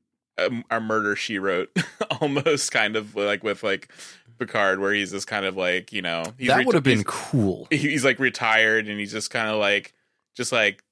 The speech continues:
Speaker 1: you know, solving small mysteries or some
Speaker 2: That
Speaker 1: shit.
Speaker 2: would have been awesome.
Speaker 1: <laughs>
Speaker 2: Yeah.
Speaker 1: Yeah.
Speaker 2: I mean, yeah, it would have, like, yeah, f-,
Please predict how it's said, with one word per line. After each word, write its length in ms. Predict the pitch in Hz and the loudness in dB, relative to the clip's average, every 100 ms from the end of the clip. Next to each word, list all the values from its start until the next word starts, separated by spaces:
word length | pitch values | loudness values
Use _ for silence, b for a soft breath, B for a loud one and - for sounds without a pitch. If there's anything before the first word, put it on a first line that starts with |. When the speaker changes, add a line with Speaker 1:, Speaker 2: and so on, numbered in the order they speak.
| _ | _
Speaker 1:
you 80 | 139 | -4
know, 140 | 120 | -2
solving 400 | 117 156 143 135 | 0 2 4 2
small 320 | 127 135 120 113 | -4 0 0 0
mysteries 580 | 110 - 104 98 98 | -2 -4 -4 -2 -2
or 100 | 95 | -2
some 220 | 90 101 98 | -2 -4 -2
Speaker 2:
That 60 | |
Speaker 1:
shit. 60 | 165 | 2
Speaker 2:
would 60 | 202 | 2
have 60 | |
been 100 | 170 135 | 0 -4
awesome. 580 | - 123 - - 165 - | -6 -2 -2 -2 -8 -10
Speaker 1:
<laughs> 40 | |
Speaker 2:
Yeah. 260 | 110 113 208 | 0 2 4
Speaker 1:
Yeah. 260 | 208 196 196 - _ | 2 0 -2 -4 _
Speaker 2:
I 80 | 120 | -2
mean, 220 | 123 139 | 0 2
yeah, 240 | 170 104 95 | 2 2 2
it 80 | |
would 120 | 120 147 | 0 -4
have, 280 | 143 - | -6 -6
like, 220 | 135 135 - | -4 -2 0
yeah, 260 | 104 87 | 0 0
f-, 280 | 87 - | -2 -10